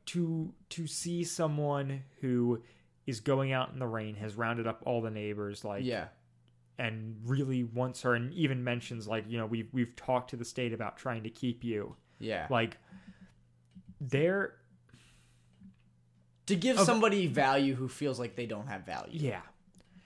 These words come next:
Speaker 2: I
Speaker 1: And of,
Speaker 2: think is
Speaker 1: of,
Speaker 2: really
Speaker 1: of all the
Speaker 2: for me,
Speaker 1: stuff
Speaker 2: really <laughs> emotional.
Speaker 1: Yeah. Yeah, it's great.
Speaker 2: Oh, my, I'm sad now. <laughs>
Speaker 1: Yeah.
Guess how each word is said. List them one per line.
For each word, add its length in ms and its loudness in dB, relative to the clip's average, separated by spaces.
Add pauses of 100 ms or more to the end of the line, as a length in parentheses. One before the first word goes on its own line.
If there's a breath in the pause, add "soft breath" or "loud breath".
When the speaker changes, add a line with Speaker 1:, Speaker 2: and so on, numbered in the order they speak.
(140 soft breath)
Speaker 2:
I 100 0
Speaker 1:
And 100 6
of, 60 4
Speaker 2:
think 160 -4
is 220 -10
Speaker 1:
of, 240 -2
Speaker 2:
really 320 -6 (300)
Speaker 1:
of 180 0
all 320 2
the 160 2
Speaker 2:
for 200 4
me, 140 8
Speaker 1:
stuff 220 8
Speaker 2:
really 220 2
<laughs> 0 -
emotional. 580 -2 (100)
Speaker 1:
Yeah. 360 6 (600 loud breath)
Yeah, 260 2
it's 300 -4
great. 540 2
Speaker 2:
Oh, 340 -6
my, 100 -8 (320)
I'm 120 -8
sad 360 2
now. 320 8 (200)
<laughs> 200 -12
Speaker 1:
Yeah. 360 4